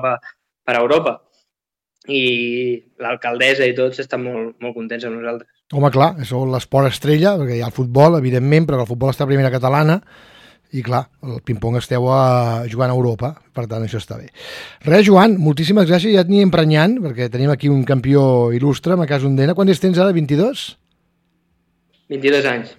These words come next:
Speaker 2: Molt bé, tio.
Speaker 1: Sí.
Speaker 2: Eh, a partir de l'any que ve, per tant, el vint-i-tres ja passa, o el vint-i-quatre deus passar ja absolut, eh? Vull dir, ja serà sènior cent per cent, eh? Doncs,
Speaker 1: Correcte.
Speaker 2: quan és, per cert, deixa'm fer una pregunta. Quan és el moment àlgid d'un,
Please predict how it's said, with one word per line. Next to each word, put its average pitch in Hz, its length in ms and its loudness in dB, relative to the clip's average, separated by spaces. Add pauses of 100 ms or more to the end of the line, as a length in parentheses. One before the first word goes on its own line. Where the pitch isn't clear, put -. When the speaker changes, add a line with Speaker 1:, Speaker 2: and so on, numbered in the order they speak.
Speaker 2:
Molt 139 220 4
bé, 127 100 2
tio. 120 280 2
Speaker 1:
Sí. - 260 -20 (240)
Speaker 2:
Eh, 139 60 -2
a 135 300 2
partir 139 200 0
de 151 80 2
l'any 151 160 2
que 147 140 2
ve, 175 100 4 (160)
per 156 140 -4
tant, 170 100 0
el 165 80 0
vint-i-tres 147 480 -2
ja 160 220 0
passa, 165 260 -2
o 151 80 2
el 135 80 0
vint-i-quatre 151 480 -2
deus 156 160 -2
passar 156 240 -2
ja 156 220 2
absolut, 147 500 2
eh? 208 160 0
Vull 143 160 -4
dir, 120 120 -2 (180)
ja 120 100 -8
serà 139 200 -4
sènior 135 280 -2
cent 131 160 -6
per 123 140 -8
cent, 110 240 -8
eh? 233 60 -6 (880)
Doncs, 113 220 -8
Speaker 1:
Correcte. 131 400 -4 (100)
Speaker 2:
quan 208 160 2
és, 196 140 -2 (100)
per 165 140 -2
cert, 214 160 -2
deixa'm 185 180 -2
fer 240 120 -4
una 233 160 0
pregunta. 165 480 0 (420)
Quan 196 180 2
és 220 140 2
el 175 100 2
moment 156 400 2
àlgid 135 360 -2
d'un, 143 180 0